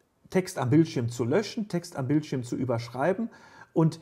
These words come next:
damit die Möglichkeit mir gibt, dass ich Zeichen am Bildschirm ändern kann. Das ist genau das Gegenstück zu den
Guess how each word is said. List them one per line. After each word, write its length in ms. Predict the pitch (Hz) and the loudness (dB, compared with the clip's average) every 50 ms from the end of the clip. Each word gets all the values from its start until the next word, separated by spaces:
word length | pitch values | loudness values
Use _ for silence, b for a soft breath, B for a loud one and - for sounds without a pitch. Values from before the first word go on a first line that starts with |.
| B B | B B
damit 460 | - 131 170 175 196 202 185 - - 175 | -2 0 2 4 6 4 4 4 2 2
die 80 | 170 | 2
Möglichkeit 840 | 147 147 180 240 240 - - 202 - - - 196 190 190 185 - B B B B - | 4 6 4 4 4 0 -4 -6 -6 -2 0 0 0 0 -2 -4 B B B B -4
mir 260 | 135 156 175 170 139 | -2 2 2 2 2
gibt, 380 | 131 147 196 233 - - - | 2 0 0 -2 -2 -2 -2
dass 180 | 156 160 151 - | -2 -2 0 0
ich 240 | 180 165 160 - B B B B B | 0 0 0 -4 B B B B B
Zeichen 600 | - - - - 160 190 233 233 - - 226 202 - - | -16 -4 0 0 2 2 0 -2 -2 -4 -4 -4 -2 2
am 380 | - 165 220 262 254 226 190 | 4 4 4 4 2 0 0
Bildschirm 600 | 165 190 208 208 214 196 - - - 196 190 185 | 0 2 2 2 0 -2 -4 -2 0 0 0 0
ändern 440 | - 180 180 165 131 117 107 107 104 | 0 0 0 0 0 0 -2 -2 -4
kann. 200 | - 113 95 101 | -6 -6 -6 -4
Das 120 | 110 147 185 | -2 -2 -2
ist 140 | 185 170 | -2 2
genau 240 | - 185 170 170 165 | 2 2 2 2 2
das 180 | 151 147 - - | 2 0 0 2
Gegenstück 560 | - 233 247 247 247 208 - - 226 - - | 2 2 2 2 0 -2 -4 -6 -8 -8 -4
zu 100 | - 214 | 0 2
den 240 | 190 196 180 180 | 2 4 2 2